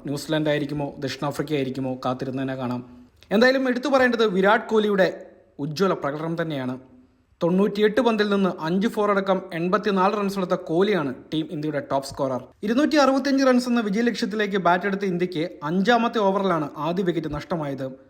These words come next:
എട്ട് റൺസ് എടുത്ത ശുഭ്മാൻ ഗില്ലാണ് പുറത്തായത്. അതേസമയം മറുവശത്ത് രോഹിത് ശർമ്മ അടിച്ചു കളിക്കുകയും ചെയ്തു. രണ്ട് തവണ ക്യാച്ചിൽ നിന്ന് രക്ഷപ്പെട്ട രോഹിത്തിനെ പക്ഷേ കൂപ്പർ കന്നോലി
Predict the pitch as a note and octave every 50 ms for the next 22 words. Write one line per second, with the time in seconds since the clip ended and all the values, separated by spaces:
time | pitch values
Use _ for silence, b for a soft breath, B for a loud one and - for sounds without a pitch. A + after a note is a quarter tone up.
0 | b b b b b b b b b b - D#3+ E3 - A3+ A#3 A#3 A3 F#3+ A3
1 | G3+ G3 F#3+ G3+ F#3+ - - - - - - F3 E3 F3 G#3 G#3+ A3 G3+ G3+ G3+
2 | F#3 E3+ E3 D3+ C#3 - D3 C#3 C#3+ - - D3+ C#3+ C3+ C3+ C3+ C3 - - -
3 | _ _ _ _ _ _ _ _ _ - B2+ D3+ F#3 F#3 G#3+ G#3 G3 G3 G3+ G3+
4 | - - - F3+ F3 F#3 G#3 B3 C4+ B3+ C4 A#3 - - E3+ D#3+ - - E3 E3
5 | F#3 G#3+ A#3+ - G#3+ F3+ F3 F3+ E3+ D#3 - D#3 D#3 E3 - G#3 F3 E3+ E3 E3
6 | G3 F#3+ F#3+ G3+ F#3+ D#3 D#3 C#3 C3 C#3 C#3 C3+ - - b b b b b b
7 | b b b b F3 F#3 G#3 A#3 B3+ D4+ D4 C#4+ C#4 C#4 C4+ - A#3 G#3+ A3 A3
8 | A#3+ B3 A#3+ A#3+ A3 G#3+ - - A#3 G3 A3 G3+ G#3 G3 F#3+ F#3 F3+ F#3 - F#3
9 | D#3 C3 - - - - - D#3 D3+ - - G3+ B2+ G#2 - - b b b b
10 | b b _ - F#3 G#3+ G3+ B3+ B3 B3 B3 G3+ G3 G3 F#3+ F3+ E3+